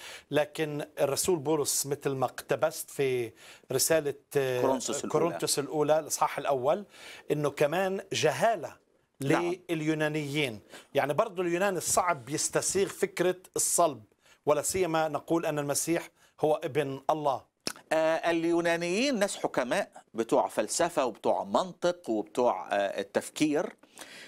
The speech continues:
Speaker 2: فهم يعظموا أفلاطون، يعظموا أرسطو، يعظموا الأباطرة، يعظموا الإسكندر الأكبر وغيرهم وغيرهم وغيرهم.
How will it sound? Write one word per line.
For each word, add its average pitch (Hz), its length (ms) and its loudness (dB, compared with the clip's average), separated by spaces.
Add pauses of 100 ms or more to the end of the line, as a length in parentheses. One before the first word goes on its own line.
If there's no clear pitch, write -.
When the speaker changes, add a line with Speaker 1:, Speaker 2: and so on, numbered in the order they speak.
Speaker 2:
فهم 196 420 0
يعظموا 156 680 2
أفلاطون، 151 640 0
يعظموا 107 680 0 (100)
أرسطو، 139 540 0 (500)
يعظموا 131 640 2
الأباطرة، 131 840 2
يعظموا 123 680 2
الإسكندر 117 600 0
الأكبر 120 640 -2
وغيرهم 113 680 0
وغيرهم 104 540 2
وغيرهم. 98 540 0